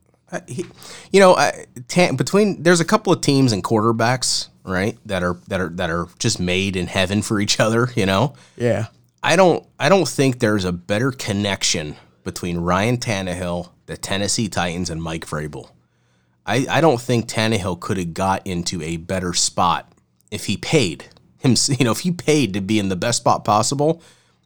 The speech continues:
Speaker 1: I don't think it would be as good as what he has with Tennessee. He is the perfect quarterback for this system and this scheme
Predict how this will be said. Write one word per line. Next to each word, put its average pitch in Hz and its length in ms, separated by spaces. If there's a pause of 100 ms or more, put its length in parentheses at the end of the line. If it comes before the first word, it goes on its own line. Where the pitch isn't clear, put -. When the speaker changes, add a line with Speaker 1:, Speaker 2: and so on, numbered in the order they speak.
Speaker 1:
I 131 80
don't 127 160
think 127 220
it 123 40
would 101 160
be 107 120
as 92 160
good 98 200
as 87 140
what 90 140
he 85 160
has 82 200
with 73 140
Tennessee. 85 440
He 151 220
is 117 140
the 90 160
perfect 127 480
quarterback 90 540
for 92 160
this 92 180
system 87 420
and 87 100
this 90 120
scheme 82 480